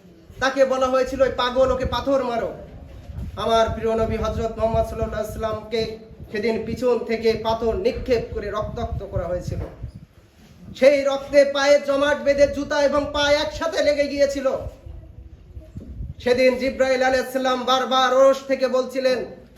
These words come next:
"হে মুহাম্মদ, তুমি শুধু একবার বলো, তুমি শুধু একবার অভিশাপ দাও, এই পৃথিবীকে আমরা উল্টিয়ে দেব, আল্লাহ রাব্বুল আলামিনের এই পৃথিবীকে উল্টিয়ে দেবে। যে পৃথিবীতে তোমাকে অ-,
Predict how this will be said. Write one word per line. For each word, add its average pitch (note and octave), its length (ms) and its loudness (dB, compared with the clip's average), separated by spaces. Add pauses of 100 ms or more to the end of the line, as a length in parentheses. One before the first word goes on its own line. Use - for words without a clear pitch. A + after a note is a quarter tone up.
(140)
"হে C#4+ 160 6
মুহাম্মদ, B3+ 500 0
তুমি B3 160 -2
শুধু B3+ 200 0
একবার C4+ 480 4
বলো, C4 400 0 (760)
তুমি C4+ 160 0
শুধু D#4+ 220 0
একবার E4 400 4
অভিশাপ E4 420 2
দাও, - 400 0 (1500)
এই C4+ 320 6
পৃথিবীকে B3+ 440 -4
আমরা B3 260 -2
উল্টিয়ে A#3 440 -2
দেব, A#3 200 0
আল্লাহ A#3 360 0
রাব্বুল A#3 240 0
আলামিনের A3 460 2 (220)
এই A3+ 220 4
পৃথিবীকে A3 380 -6
উল্টিয়ে G3+ 520 -2
দেবে। G3 380 -4 (320)
যে D4 320 6
পৃথিবীতে C#4+ 480 2
তোমাকে C#4 360 0
অ-, C#4 280 2